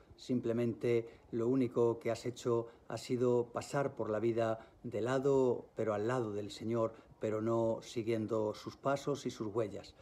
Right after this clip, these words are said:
Pues vivamos hoy en este domingo desde la fe, celebrando la Eucaristía y pidiéndole al Señor que nos conceda entrar por esa puerta estrecha, la cual nos lleva a vivir desde las buenas obras. Buen día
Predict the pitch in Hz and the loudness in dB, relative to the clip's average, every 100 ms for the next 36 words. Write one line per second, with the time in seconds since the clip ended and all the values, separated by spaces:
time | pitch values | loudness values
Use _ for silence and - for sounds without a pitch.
0 | - - - 117 131 143 143 123 135 127 | -20 -18 -8 -2 2 4 2 0 2 4
1 | 123 120 120 - 120 113 110 104 110 135 | 6 4 -2 0 2 4 2 0 0 2
2 | 151 147 160 156 - - - 117 101 113 | 4 6 6 4 -4 -16 -6 -4 -2 0
3 | 110 107 107 104 - 143 147 147 147 - | 0 0 -2 -4 0 2 4 2 -2 -12
4 | - - 117 127 131 123 120 113 110 110 | -10 -4 0 2 2 4 4 4 2 -2
5 | 113 107 - - 127 127 127 - - _ | -4 -10 -6 2 4 4 2 -4 -20 _
6 | - 135 139 127 131 143 151 127 127 123 | 2 4 4 2 2 2 4 4 2 0
7 | 117 120 120 120 117 113 - 117 - 139 | 0 2 2 0 -2 -4 -2 -4 0 2
8 | 131 131 123 - - 135 123 170 165 135 | 4 2 0 -10 -10 -4 -2 2 2 0
9 | 127 - 151 156 113 - 123 - 123 117 | -2 -2 0 0 -2 -2 -4 -2 -2 -2
10 | - - - 123 110 - 131 135 135 131 | -6 -16 -8 -4 -4 2 4 6 4 0
11 | 110 101 120 120 120 120 - 107 110 120 | -4 0 2 2 2 -4 -10 -6 -2 2
12 | 151 156 110 120 101 104 - 117 113 - | 2 0 -6 -6 -4 -4 -2 -2 -2 -4
13 | 107 - - - - - - - 143 151 | -8 -8 -12 -16 -20 -20 -20 0 2 4
14 | 131 123 117 110 | 6 6 4 0